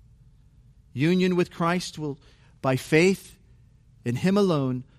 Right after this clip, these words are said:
will transform your prayers and make them evangelistic and persevering. It will transform your conduct towards outsiders, unbelievers, and it will transform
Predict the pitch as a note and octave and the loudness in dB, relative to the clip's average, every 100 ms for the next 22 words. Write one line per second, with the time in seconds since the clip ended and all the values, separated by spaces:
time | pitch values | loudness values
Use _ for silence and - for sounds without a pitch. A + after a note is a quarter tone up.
0 | - - C3+ - E3+ F3+ E3+ - E3+ E3+ | -16 -8 -8 -2 0 0 -2 -4 -4 -2
1 | D3 - D3 E3 D3 G#2+ - - _ _ | -2 -4 -2 -2 -2 -6 -12 -18 _ _
2 | _ _ - - - _ - - - _ | _ _ -20 -20 -20 _ -20 -20 -20 _
3 | - G#2+ B2+ C3+ C#3 C3+ C#3 D3 C#3 C#3 | -10 -4 -2 -2 -4 -2 -2 -2 -2 -2
4 | D3 - A#2+ - A2 - C3 C3+ B2+ D#3 | -2 -4 -10 -8 -8 -8 -8 -4 -2 -2
5 | C3+ G#2+ - _ - - - A2+ - D3 | -2 -8 -14 _ -20 -20 -14 -12 -8 -6
6 | C#3+ - D3 D3 C#3 C3+ D3+ E3 F3+ C#3+ | -4 -4 -6 -4 -4 -4 -2 -2 0 -2
7 | A#2+ - - - - - _ _ - B2 | -4 -16 -20 -20 -20 -20 _ _ -10 -8
8 | A#2+ C3+ C#3 D3 D3 D3+ B2 A2+ C3+ C#3+ | -2 -2 -2 0 0 2 -2 -4 -4 -2
9 | C#3 F3 D3+ C#3+ - - - _ _ - | 2 2 2 -2 -10 -16 -20 _ _ -20
10 | - _ - - - - A#2+ B2+ B2+ D3 | -20 _ -20 -20 -20 -12 -8 -4 -4 -4
11 | B2 - C#3+ C3+ C3 - C#3 C3 A#2 A2+ | -6 -6 -6 -4 -6 -8 -6 -4 -4 -8